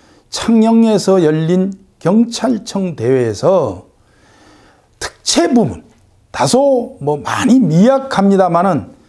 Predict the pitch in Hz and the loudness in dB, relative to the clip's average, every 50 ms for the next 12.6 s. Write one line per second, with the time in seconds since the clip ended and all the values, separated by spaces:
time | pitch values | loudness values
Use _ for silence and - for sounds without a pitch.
0 | _ _ _ _ - - - _ - - - 285 262 196 220 226 247 240 220 208 | _ _ _ _ -20 -20 -20 _ -4 -2 0 0 0 0 0 2 2 2 2 2
1 | 185 175 151 127 - - - _ _ _ _ _ _ _ - - - 110 117 117 | 2 2 0 -2 -4 -8 -14 _ _ _ _ _ _ _ -20 -10 -4 -2 0 0
2 | 113 110 110 - - - - 170 185 233 220 160 - - - - - _ _ _ | 0 -2 -2 -6 -6 -4 -2 0 2 2 0 0 -2 -6 -12 -18 -20 _ _ _
3 | _ _ - 123 117 113 107 104 101 - _ _ _ _ _ _ _ _ _ _ | _ _ -6 -4 -4 -4 -4 -6 -8 -14 _ _ _ _ _ _ _ _ _ _
4 | _ _ _ _ _ _ _ _ _ _ _ _ _ _ _ - 185 240 240 214 | _ _ _ _ _ _ _ _ _ _ _ _ _ _ _ -2 2 2 2 2
5 | 196 175 139 127 123 107 90 87 - _ _ _ _ _ _ _ _ _ 190 160 | 2 2 0 0 -2 -4 -8 -12 -16 _ _ _ _ _ _ _ _ _ -2 0
6 | - 208 233 262 254 233 - - - - 160 160 139 135 143 156 139 131 160 185 | 2 4 4 4 4 2 0 -2 -4 -2 -2 0 0 0 0 0 0 2 2 2
7 | 196 214 208 - - _ _ _ _ _ _ - 160 160 151 139 - - - 208 | 0 0 -4 -8 -16 _ _ _ _ _ _ -2 0 0 0 -2 -2 -2 0 0
8 | 196 202 202 190 175 175 165 143 135 156 196 226 233 269 269 - - - - _ | 2 2 2 2 4 2 2 0 0 2 2 2 2 2 0 -4 -10 -20 -20 _
9 | _ _ _ - - - - - 214 208 240 247 220 - 240 220 202 202 185 160 | _ _ _ -20 -14 -6 -2 0 2 2 2 2 0 0 2 2 2 2 2 0
10 | 175 170 175 170 151 - - - - - 233 294 277 139 135 151 190 254 269 262 | -2 -2 -4 -6 -6 -8 -10 -12 -6 -2 0 2 2 2 2 2 2 0 0 0
11 | - 247 196 175 185 208 240 247 143 - 98 104 95 92 - - _ _ _ - | 0 0 0 0 2 2 2 0 0 -2 -8 -10 -12 -12 -16 -20 _ _ _ -2
12 | 185 208 196 160 151 196 202 175 135 104 92 - | 0 0 2 2 2 2 2 2 0 -2 -6 -12